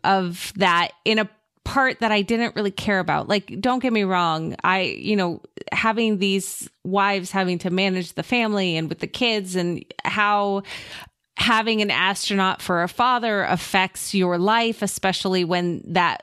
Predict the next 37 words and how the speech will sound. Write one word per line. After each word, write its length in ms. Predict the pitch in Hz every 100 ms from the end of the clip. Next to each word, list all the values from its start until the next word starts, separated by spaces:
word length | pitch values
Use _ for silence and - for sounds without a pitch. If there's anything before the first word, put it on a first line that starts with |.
| -
father 460 | - 226 226 214 190
is 120 | 180
still 460 | - - - 247 254
on 240 | 202 185
the 80 | 170
moon 320 | 165 165 165
and 220 | 151 160
can't 360 | - - 262 -
seem 200 | - 180
to 80 | 170
get 200 | 170 -
home. 440 | - 170 165 165
And, 180 | - 170
like, 220 | 170 170 - - - - - -
all 220 | 254 269
of 280 | 247 202 185
those 360 | 214 196 180 185
layers 680 | 175 175 196 214 220 208 -
into 420 | 190 185 190 233 233
it, 260 | 240 240 -
I 100 | 185
f-, 260 | - - -
I, 180 | 147 -
I 240 | 185 196 147 - -
get 280 | 226 269 254
what 200 | 254 226
they 120 | 214
were 160 | 208 190
trying 340 | 196 180 180
to 80 | 175
do, 280 | 160 170 180
but 140 | 175
I 100 | 175
feel 240 | - 190 202
like 180 | 202
it 80 | 180
was, 240 | 175 170